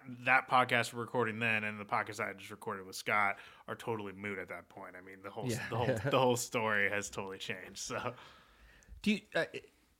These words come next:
Speaker 2: I consider it, like, it's a Rudy Gobert story, but it's a Rudy Gobert and Donovan Mitchell story,
Speaker 1: Mm-hmm.
Speaker 2: correct?
Speaker 1: Right. Yeah. Do-, Donovan Mitchell got the coronavirus yesterday, and there's, I think, some in-,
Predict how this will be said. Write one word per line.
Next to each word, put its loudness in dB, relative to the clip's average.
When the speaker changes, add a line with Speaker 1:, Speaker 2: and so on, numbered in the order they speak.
Speaker 2:
I 6
consider 8
it, 6
like, 6
it's 4
a 6
Rudy 8
Gobert 8
story, 4
but 4
it's 2
a 4
Rudy 2
Gobert 8
and 2
Donovan 2
Mitchell -2
story, -4
Speaker 1:
Mm-hmm. -2
Speaker 2:
correct? 4
Speaker 1:
Right. 12
Yeah. 6
Do-, 0
Donovan 6
Mitchell 2
got 6
the -2
coronavirus -2
yesterday, -4
and -8
there's, -2
I -4
think, 2
some 2
in-, -6